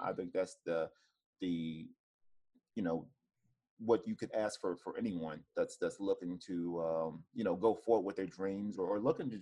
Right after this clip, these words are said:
or even just trying to make a change. You know, you know, it might be something, especially with,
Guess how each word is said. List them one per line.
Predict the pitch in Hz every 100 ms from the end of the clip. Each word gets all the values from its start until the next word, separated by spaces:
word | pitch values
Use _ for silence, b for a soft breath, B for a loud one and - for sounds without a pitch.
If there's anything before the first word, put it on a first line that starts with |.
| 98
or | 107
even | 131 156
just | 113 -
trying | 127
to | 110
make | 107
a | 90
change. | - 107 80 - -
You | -
know, | 95 87 87 b b b
you | -
know, | 101 90 85
it | 82 113 104
might | 104
be | 104
something, | - 104 104 104
especially | 98 - 101 104
with, | 101 98